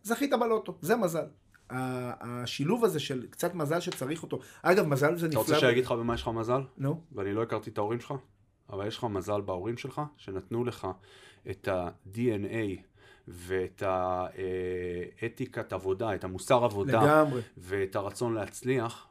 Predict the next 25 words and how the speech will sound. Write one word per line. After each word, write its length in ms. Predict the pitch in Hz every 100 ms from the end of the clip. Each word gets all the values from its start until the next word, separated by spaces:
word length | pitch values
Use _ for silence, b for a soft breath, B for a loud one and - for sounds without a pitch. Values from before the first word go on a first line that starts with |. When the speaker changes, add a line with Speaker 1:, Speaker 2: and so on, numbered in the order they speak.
| -
Speaker 2:
וזה 320 | 90 90 104
המזל 360 | 101 90 87 85
שלך. 180 | - 87
Speaker 1:
נכון. 240 | 82 123 104
Speaker 2:
זה 100 | 110
לא 120 | 123
מזל 240 | 123 120
שזכית 420 | 104 98 95 -
בלוטו, 420 | 101 98 98 98 98
משהו 260 | 98 104
נפל 180 | 95 104
לך 140 | 92
מהשמיים, 440 | 95 92 - 92 92
זה 100 | 95
המזל 300 | 95 95 123
שהיה 240 | - 104
לך 200 | 117 120 104
את 100 | 95
הנסיבות 840 | 98 95 - 101 92 127 143 - b b b b -
האישיות 1200 | 101 95 - - _ - 107 - 110 127 175 175 b b b
שאפשרו 680 | - 120 117 - 139 165 190
לך 220 | 165 131
לזהות 340 | 113 104 127 135
את 40 |
ההזדמנויות, 840 | 127 110 110 107 107 110 156 196